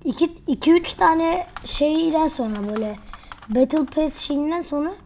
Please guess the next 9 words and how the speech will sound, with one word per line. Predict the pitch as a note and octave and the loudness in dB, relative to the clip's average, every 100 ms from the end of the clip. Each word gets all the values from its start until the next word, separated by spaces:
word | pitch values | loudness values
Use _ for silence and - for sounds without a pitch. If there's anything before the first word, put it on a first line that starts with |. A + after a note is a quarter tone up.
| - - - - - - | -20 -20 -20 -20 -20 -2
bana | A#3+ C4 | 2 2
Dedil, | A#3+ A3 D4+ D#4 - | 2 0 -2 -4 -10
ay, | - A3 G3 | -8 -6 -4
Daddy | G#3+ G#3+ C#4 | -2 2 2
Long | D4+ D#4+ D4+ | 2 0 2
Legs'in | C#4+ B3+ - F4 - | 2 2 -2 -6 -6
skin'i | - - C#4 D4+ | -12 -4 0 0
gelecek | A3+ G3+ G3+ | 0 -2 -4
ve | C4 | -4